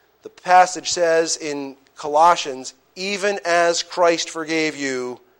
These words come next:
so you too." So the way that we distribute our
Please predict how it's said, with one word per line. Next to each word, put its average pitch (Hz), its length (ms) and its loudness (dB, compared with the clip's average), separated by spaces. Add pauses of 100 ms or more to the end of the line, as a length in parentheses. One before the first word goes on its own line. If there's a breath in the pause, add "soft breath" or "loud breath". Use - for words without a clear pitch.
(560)
so 170 300 0
you 156 180 -8
too." 110 300 -14 (1800)
So 170 180 -8
the 156 100 -2
way 185 260 2
that 160 180 -4
we 160 380 -6 (480)
distribute 147 760 -6 (400 soft breath)
our 185 540 6